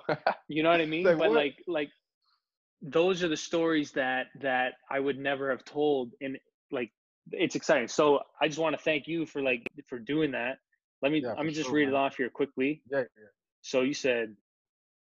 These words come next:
Speaker 2: "I remember the play like it was yesterday. During my sophomore year of high school, I caught a screen pass and took it seventy yards before being tackled,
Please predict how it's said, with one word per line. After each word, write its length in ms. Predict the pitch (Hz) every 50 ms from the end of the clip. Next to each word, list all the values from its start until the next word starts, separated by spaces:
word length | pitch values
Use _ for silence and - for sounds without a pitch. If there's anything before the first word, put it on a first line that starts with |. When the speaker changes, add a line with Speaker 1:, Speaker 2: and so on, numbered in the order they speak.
| _ _ - _ -
Speaker 2:
"I 80 | 139
remember 360 | 139 139 139 147 160 170 160
the 60 | 143 135
play 240 | - - 147 151 151
like 200 | 143 139 139 -
it 40 | 135
was 180 | 131 127 123
yesterday. 580 | 139 139 139 - - 131 117 113 110 107 107 - _ _ _ _ _ _ _ _ _ _ _ _
During 220 | - 147 147 147 147
my 100 | 143 139
sophomore 520 | - - 151 147 147 - - 143 139 139
year 300 | 139 139 139 143 143 143
of 100 | 135 131
high 180 | 139 131 135 135
school, 420 | - - - 135 131 135 135 135
I 80 | - 135
caught 220 | 131 - 139 135
a 60 | 131 -
screen 320 | - - - 143 143 139
pass 380 | - 139 131 127 127 - - -
and 100 | 123 -
took 160 | 139 131 -
it 80 | 127
seventy 340 | - - 139 131 127 131 127
yards 340 | 123 123 123 127 131 131 - _
before 340 | - _ _ 135 127 123 120 113
being 220 | 127 123 123 117 -
tackled, 540 | - - 131 131 - - - 127 127 127